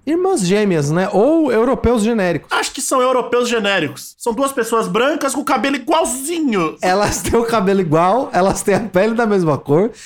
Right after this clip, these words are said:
Speaker 1: elas têm a sobrancelha da mesma cor, a mão do mesmo tamanho. É um pouco, elas têm o mesmo penteado, inclusive. Tá? Eu tô um pouco confuso.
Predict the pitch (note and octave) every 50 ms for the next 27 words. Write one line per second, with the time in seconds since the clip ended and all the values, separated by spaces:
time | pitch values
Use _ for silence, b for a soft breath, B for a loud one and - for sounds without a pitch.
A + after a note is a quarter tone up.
0 | B B B D#3 E3 E3+ D#3+ - - F#3+ F#3 D#3+ - - F#3+ F#3+ F3+ F3 E3 D3
1 | - - G3 B3+ C4+ D4 B3+ A#3+ A3 G3+ G3 E3+ - - F3+ F#3 G#3 G#3 - F#3+
2 | E3+ D#3+ F3+ A3 C4 B3 A#3 G#3+ A#3 C4 B3+ D4 D4 C#4 A3 G#3 A3 A3 F3 B2
3 | G#2+ F3 - _ - - D#3+ G#3+ C#4 C#4+ - - F4+ F4 - - D4 - - F#3+
4 | G#3 G3+ - B3+ B3 C4 D#4 D#4 D4 E4+ E4 - - D4+ C4 A#3 G#3 G#3+ F#3+ G3+
5 | G3 E3+ D3 C3 A#2+ G#2 - - F#3 G#3 G#3+ - G3+ F#3+ G#3 G3 C4 D4 C#4+ -
6 | E4 D#4+ - D#4+ D#4+ C#4+ - - A3 F#3+ D#3 B2 A2 -